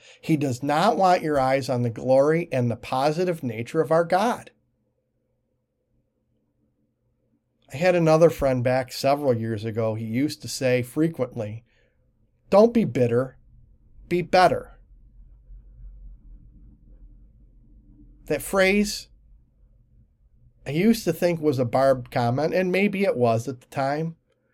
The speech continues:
but it stuck with me. God firmly set that in my memory, because Proverbs twelve twenty-five says, "Anxiety weighs down the heart,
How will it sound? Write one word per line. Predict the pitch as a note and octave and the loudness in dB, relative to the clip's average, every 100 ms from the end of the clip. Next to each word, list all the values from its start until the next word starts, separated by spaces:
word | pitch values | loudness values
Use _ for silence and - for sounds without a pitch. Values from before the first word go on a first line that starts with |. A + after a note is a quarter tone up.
| _ _ _ | _ _ _
but | F#3 | -4
it | G#3 - | -4 -6
stuck | - - A#3 A#3 | -8 -2 0 0
with | D3+ A2+ | -6 -6
me. | A#2 A2 - _ _ _ _ _ _ _ _ _ _ _ _ _ _ _ _ _ _ - | -10 -16 -18 _ _ _ _ _ _ _ _ _ _ _ _ _ _ _ _ _ _ -6
God | D#3 G3 G#3 | -2 -2 -4
firmly | - - G#3+ A3 A#3 A#3 A#3 | -8 -2 0 2 4 2 0
set | - F3+ F3 | 0 2 2
that | F3+ E3+ E3+ | 2 2 2
in | E3 | 2
my | D#3 D3 | 0 -4
memory, | C#3 C3 A#2+ A2 - - _ _ _ _ _ _ _ _ | -4 -4 -4 -6 -12 -18 _ _ _ _ _ _ _ _
because | C3 D3 B2 | -8 -6 -6
Proverbs | - - F#3 A3 A#3 G#3+ E3 | -10 -8 -4 -2 -2 -4 -4
twelve | - F#3+ G3 | -2 0 0
twenty-five | - F#3 F#3 F3 F3 F3 F3 | 0 0 0 0 2 4 2
says, | - A#2+ G#2+ A2 A#2+ - _ _ _ _ - | -2 -6 -4 -6 -10 -16 _ _ _ _ -4
"Anxiety | C#3+ C#3+ B2 D3 D#3+ F3 E3+ | -2 0 -2 0 0 0 0
weighs | D#3 D#3+ E3 D3+ | 2 2 4 0
down | A#2+ D3+ D#3 D#3 | -2 -2 0 0
the | C#3 | -2
heart, | C3 C#3 C#3 C#3 | 0 0 0 -2